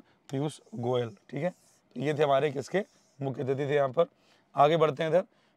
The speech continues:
कि चार दिसंबर दो हज़ार बाईस को नई दिल्ली में आयोजित कर्मचारी राज्य बीमा निगम की वन एटी नाइन बैठक की अध्यक्षता किसने की?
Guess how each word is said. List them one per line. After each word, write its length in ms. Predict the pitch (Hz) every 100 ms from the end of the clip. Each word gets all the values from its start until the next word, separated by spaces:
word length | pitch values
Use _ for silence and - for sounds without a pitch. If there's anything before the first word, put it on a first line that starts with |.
| -
कि 60 | 143
चार 260 | 165 170
दिसंबर 340 | 165 156 160 160
दो 120 | 147
हज़ार 180 | 147 143
बाईस 240 | 139 131
को 120 | -
नई 160 | 143 143
दिल्ली 240 | 131 123
में 180 | 127 156 - _ _
आयोजित 400 | 135 139 139 170
कर्मचारी 500 | - 143 135 143 160
राज्य 260 | 151 139 131
बीमा 320 | 131 139 139 _ _ -
निगम 340 | 131 139 160
की 220 | 127 139 151 _ _ -
वन 240 | 127 170 - 147
एटी 260 | 139 160
नाइन 240 | 147 135 135 151 156 _ _ 120
बैठक 360 | 135 147 175 -
की 100 | 151
अध्यक्षता 440 | 127 113 123 151 - _ _ 143
किसने 300 | 131 143 123
की? 200 | 135